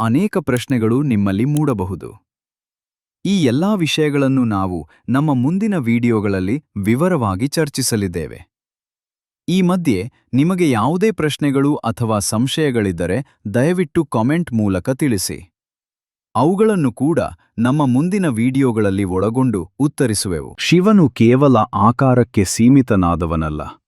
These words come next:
ಅವನು ಶುದ್ಧ ಪ್ರಜ್ಞೆ, ಸತ್ಯ, ಜ್ಞಾನ ಮತ್ತು ಅನಂತತೆಯ ಪ್ರತಿರೂಪ.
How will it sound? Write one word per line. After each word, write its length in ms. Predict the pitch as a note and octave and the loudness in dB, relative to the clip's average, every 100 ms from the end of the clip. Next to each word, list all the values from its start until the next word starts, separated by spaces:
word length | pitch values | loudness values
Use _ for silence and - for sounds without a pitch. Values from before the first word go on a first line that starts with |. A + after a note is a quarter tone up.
| _ _ _ _ _ _ _ _ | _ _ _ _ _ _ _ _
ಅವನು 320 | B2 C3 C#3+ A2 | 2 6 6 4
ಶುದ್ಧ 380 | - C#3+ B2+ A#2 | 2 0 2 0
ಪ್ರಜ್ಞೆ, 500 | - F#2+ E2+ D#2+ D2+ D2 _ _ - | 2 0 0 -2 -4 -8 _ _ -12
ಸತ್ಯ, 560 | - F#3 F#3 - E2+ C2+ - _ G2+ | 0 0 0 -2 -6 -6 -12 _ -4
ಜ್ಞಾನ 440 | G2+ G#2 B2+ D#3 F2+ D2 - | 2 4 6 4 2 -4 0
ಮತ್ತು 340 | A#2 - C3+ | 0 2 0
ಅನಂತತೆಯ 720 | - G2+ B2+ D#3 B2 A2 G2 | 0 4 4 4 0 0 0
ಪ್ರತಿರೂಪ. 600 | F2+ G#2 F#2 F#2 E2+ D2+ | 0 -4 -2 0 0 -2